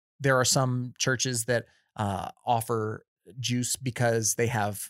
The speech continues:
uh, in their tradition, they practice that children, uh, are allowed to take communion and maybe they don't want children to have wine. I mean, there's lots of different reasons. You know, personally, I would, I, I'd be fine if we used wine.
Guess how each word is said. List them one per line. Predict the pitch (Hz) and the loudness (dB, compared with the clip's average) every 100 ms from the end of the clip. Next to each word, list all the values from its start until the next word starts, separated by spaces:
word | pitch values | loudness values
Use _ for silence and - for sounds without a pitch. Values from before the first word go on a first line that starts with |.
| _ | _
uh, | 113 98 92 113 | -4 -2 -4 -6
in | 117 | -2
their | 113 | -2
tradition, | 104 110 107 - 110 | -2 -4 -2 -2 -2
they | 107 | -4
practice | - 101 107 - | -2 -2 -2 -8
that | - | -6
children, | - - 107 120 131 147 151 _ _ _ | -6 -2 -2 0 0 0 -2 _ _ _
uh, | 120 101 - - | -2 -2 -2 0
are | 117 | 0
allowed | 117 120 | 0 -2
to | 123 | -4
take | - 139 - - | -2 -4 -4 -8
communion | 135 131 139 131 | -4 -2 0 -2
and | |
maybe | 110 107 | -2 -2
they | 110 | -2
don't | 107 | -4
want | 107 - | -6 -6
children | - 117 127 131 135 | -2 -2 -2 -4 -4
to | - 135 | -2 -2
have | - 139 123 | -2 -4 -4
wine. | 135 135 147 151 | -4 -2 -2 -2
I | - - - | -6 -14 0
mean, | 156 | 2
there's | 175 | 4
lots | 143 143 160 | 4 2 2
of | 147 | 0
different | 131 131 120 - - | 0 -2 -4 -6 -6
reasons. | 117 120 139 151 - - _ _ - | -2 0 0 0 0 -4 _ _ -2
You | |
know, | 131 | 0
personally, | - - 143 139 180 175 185 - | 0 -2 0 0 2 2 0 2
I | 143 | 2
would, | 170 117 _ - | 2 0 _ -8
I, | - _ _ _ | -8 _ _ _
I'd | 127 143 | -2 0
be | |
fine | 123 - 104 113 143 143 | -2 -2 -4 -2 -2 -4
if | - | -2
we | 147 | 0
used | 151 156 156 | 2 0 0
wine. | 160 160 175 196 | -2 0 0 -2